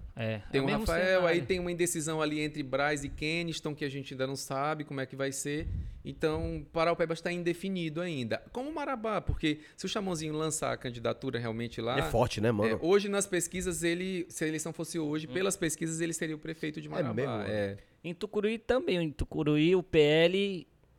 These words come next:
Speaker 1: P L tá solto lá, né? É o único que tá solto em Tucuruí.
Speaker 3: Quem é Tucuruí
Speaker 1: Tem,
Speaker 3: lá, mano?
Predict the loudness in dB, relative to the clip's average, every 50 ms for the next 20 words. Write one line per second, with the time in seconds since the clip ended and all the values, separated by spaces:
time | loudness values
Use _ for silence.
0 | _ _ _ 2 2 2 2 2 2 2 4 6 8 10 10 10 8 8 4 4
1 | 4 4 4 4 2 0 -2 -4 -6 -10 _ _ -20 -20 -20 -4 _ 4 6 6
2 | 6 6 4 0 -4 -8 -8 -6 -2 -2 -2 -2 0 2 2 4 4 2 0 -4
3 | -4 -4 -6 -6 -6 -6 -4 -4 -6 -4 -2 0 0 0 0 -2 -2 -2 -2 2
4 | 4 6 6 6 8 8 8 8 8 8 6 6 6 4 4 2 -2